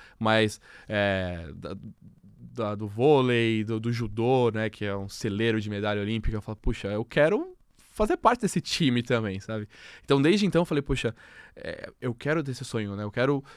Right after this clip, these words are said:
buscar a minha medalha, né? Buscar a medalha da esgrima." E, sem dúvida nenhuma, é isso que move, nos, que motiva nos treinamentos, na, nas competições,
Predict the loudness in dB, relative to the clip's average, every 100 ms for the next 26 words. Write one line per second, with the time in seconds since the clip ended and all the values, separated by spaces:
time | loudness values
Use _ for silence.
0 | -20 -18 -16 -14 -10 -10 -8 -2 -2 0
1 | 4 6 6 2 0 -2 -2 -4 -6 -6
2 | -6 -8 -2 0 2 2 0 0 -4 -4
3 | -4 -6 -10 -18 -14 -6 -2 -2 0 0
4 | 0 2 2 2 4 2 0 -4 -2 0
5 | 2 4 4 4 -2 -6 -10 -18 -20 -14
6 | -10 -10 -12 -20 -8 -2 -2 2 0 0
7 | -4 -4 -2 -2 -2 -2 -2 -2 -2 0
8 | 0 2 0 -4 -10 -4 -2 -2 0 -2
9 | 2 4 6 4 0